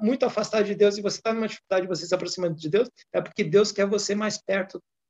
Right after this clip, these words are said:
dele. Às vezes ele quer você sofrer um pouquinho pra você se aproximar dele, porque Deus gosta demais quando você se aproxima dele, entendeu? Então essa é a mensagem que eu queria deixar. É a mensagem assim, ó, acreditem que vocês têm a vocação,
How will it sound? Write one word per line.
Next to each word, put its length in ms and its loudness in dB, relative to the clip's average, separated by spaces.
dele. 380 0
Às 180 2
vezes 280 6
ele 220 8
quer 360 8
você 420 2
sofrer 440 0
um 60 0
pouquinho 420 -2
pra 140 0
você 220 -4
se 100 -4
aproximar 480 0
dele, 280 4
porque 240 2
Deus 240 4
gosta 300 -2
demais 320 -4
quando 180 -4
você 180 -6
se 100 -10
aproxima 440 -8
dele, 220 -8
entendeu? 300 -2
Então 200 2
essa 260 0
é 20 0
a 20 0
mensagem 420 0
que 60 -6
eu 60 -8
queria 400 -4
deixar. 240 -6
É 40 -2
a 40 0
mensagem 380 2
assim, 180 0
ó, 80 -2
acreditem 960 0
que 340 0
vocês 460 4
têm 160 6
a 80 4
vocação, 640 -2